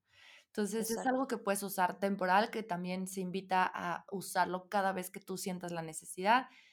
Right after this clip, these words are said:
Speaker 1: eh, regresar a él. Y también, o sea, si vas, si sabes que estás brincando de una etapa a otra, em,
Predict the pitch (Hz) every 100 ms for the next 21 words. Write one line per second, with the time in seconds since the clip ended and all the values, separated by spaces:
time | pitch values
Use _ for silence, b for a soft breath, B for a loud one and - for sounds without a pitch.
0 | B B _ 196 190 190 185 175 202 180
1 | 165 190 254 349 - B B B - 220
2 | 214 202 202 202 226 294 202 - 139 -
3 | - - 185 196 190 190 185 - 196 196
4 | 196 - 185 196 190 196 190 175 165 170
5 | 170 175 - 180 190 202 - 175 240 b
6 | b b b - 175 160 156 143 139